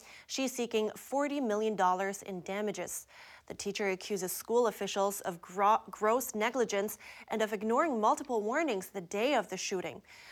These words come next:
They were reportedly told that the boy was armed and in a violent mood. First grade teacher Abby Zwerner was shot in the hand and chest in January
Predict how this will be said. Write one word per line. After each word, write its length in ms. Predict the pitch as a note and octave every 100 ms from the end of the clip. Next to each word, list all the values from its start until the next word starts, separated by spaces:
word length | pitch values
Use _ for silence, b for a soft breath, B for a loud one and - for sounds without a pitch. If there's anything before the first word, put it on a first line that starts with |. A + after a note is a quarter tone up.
| B
They 80 | A3+
were 160 | A3+ A3+
reportedly 540 | - A#3+ A#3 - A3+
told 520 | A3 - A#3 A#3 A#3
that 140 | - G#3+
the 60 |
boy 340 | F#3+ G3+ G#3+ G#3+
was 180 | G#3 -
armed 460 | G#3+ A3+ A#3+ B3+ - -
and 200 | G#3 G#3
in 120 | G#3
a 80 | G3+
violent 600 | E3+ F#3+ G#3 A#3 G#3+ F#3
mood. 420 | F#3 A3 B3+ G3+ B B B B
First 320 | - G3+ F#3+
grade 180 | - G3
teacher 340 | - A#3 A3 G3+
Abby 240 | G3 G3
Zwerner 580 | G3+ G3+ A3+ A#3 A3 A3
was 240 | G3 A3 -
shot 460 | - G#3 A#3 C4
in 100 | G#3+
the 60 | G3+
hand 400 | F#3 A3+ A3 A3+
and 140 | F3+ F3
chest 440 | - D#4+ D#4 -
in 120 | F#3
January 540 | F#3 F3+ F#3 F#3+ A3